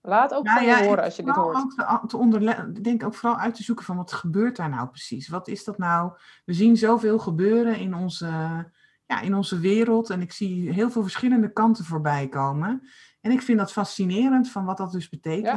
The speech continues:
Speaker 1: Ja,
Speaker 2: En,
Speaker 1: zeker.
Speaker 2: eh, dat is als je mensen als groep bij elkaar hebt, zeg maar.
Speaker 1: We zijn boeiende en interessante wezens,
Speaker 2: Ja,
Speaker 1: wij
Speaker 2: hè?
Speaker 1: mensen.
Speaker 2: Ja, dat vind ik eigenlijk ook wel.
Speaker 1: En wij ondernemers nog een tikkie meer.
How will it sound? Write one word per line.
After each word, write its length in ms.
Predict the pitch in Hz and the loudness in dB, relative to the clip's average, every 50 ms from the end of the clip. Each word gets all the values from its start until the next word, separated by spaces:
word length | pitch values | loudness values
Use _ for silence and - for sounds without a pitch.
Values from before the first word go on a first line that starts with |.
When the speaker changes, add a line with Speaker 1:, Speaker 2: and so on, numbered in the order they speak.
| 190 180 - _ | -2 -4 -8 _
Speaker 1:
Ja, 80 | _ 156 | _ -12
Speaker 2:
En, 60 | 160 | -8
Speaker 1:
zeker. 360 | 165 170 214 254 277 - 208 | -6 -4 -4 -4 -4 -6 -8
Speaker 2:
eh, 180 | - 160 160 156 | -8 -8 -10 -12
dat 140 | - 185 202 | -12 -10 -8
is 120 | 202 202 | -8 -8
als 140 | 190 175 - | -8 -10 -6
je 80 | - 175 | -6 -4
mensen 720 | 165 175 185 170 - - 170 160 156 151 151 156 160 - _ _ _ _ _ _ _ _ _ _ _ _ _ | -4 -4 -4 -6 -6 -8 -6 -4 -4 -2 -4 -4 -6 -8 _ _ _ _ _ _ _ _ _ _ _ _ _
als 180 | - 151 - | -12 -12 -12
groep 340 | - - - 214 208 - - - | -10 -6 -4 -2 -2 -4 -6 -6
bij 160 | 170 175 165 | -2 -2 0
elkaar 460 | 160 156 160 - 180 190 190 190 165 | 0 -2 -4 -4 -6 -4 -4 -4 -4
hebt, 220 | 143 165 202 - | -4 -6 -6 -8
zeg 240 | - - 165 156 - - | -12 -12 -12 -12 -10 -8
maar. 360 | 160 151 160 175 208 240 254 - _ _ _ _ _ _ | -6 -6 -4 -4 -6 -8 -10 -12 _ _ _ _ _ _
Speaker 1:
We 100 | - 208 | -4 0
zijn 260 | 233 254 214 196 196 180 | 2 2 2 2 2 2
boeiende 360 | 220 294 339 349 339 311 294 | 4 4 4 4 4 2 0
en 160 | - - 190 | 0 0 -2
interessante 640 | 185 247 277 269 240 214 208 233 262 311 320 320 | -2 -2 -2 -4 -4 -6 -4 -2 -2 -2 -2 -2
wezens, 420 | 233 208 175 165 - - 160 151 269 | 0 0 0 0 -2 -6 -8 -6 0
Speaker 2:
Ja, 180 | 269 - 320 | 4 4 6
Speaker 1:
wij 100 | 269 220 | 6 4
Speaker 2:
hè? 40 | 202 233 | 4 2
Speaker 1:
mensen. 200 | 269 302 262 262 | 0 -2 -2 -2
Speaker 2:
Ja, 220 | 294 294 285 254 | 0 2 2 2
dat 140 | 254 277 262 | 0 -2 -4
vind 160 | - 302 277 | -4 -2 -2
ik 100 | 294 262 | 0 2
eigenlijk 320 | 262 262 262 254 254 - | 2 2 2 0 0 -2
ook 140 | 254 269 262 | -4 -4 -4
wel. 100 | 190 175 | -2 0
Speaker 1:
En 80 | 208 208 | 4 6
wij 140 | 220 220 214 | 6 6 6
ondernemers 640 | 233 240 233 226 226 240 294 339 349 339 339 - | 6 4 4 4 4 4 2 2 0 0 -2 -2
nog 180 | 220 202 202 202 | -2 -2 -2 -4
een 180 | 170 165 - _ | -6 -10 -10 _
tikkie 360 | - 320 320 330 - 311 294 285 | -4 -4 -2 0 2 2 4 4
meer. 300 | 214 156 - - - | 2 0 -2 -6 -12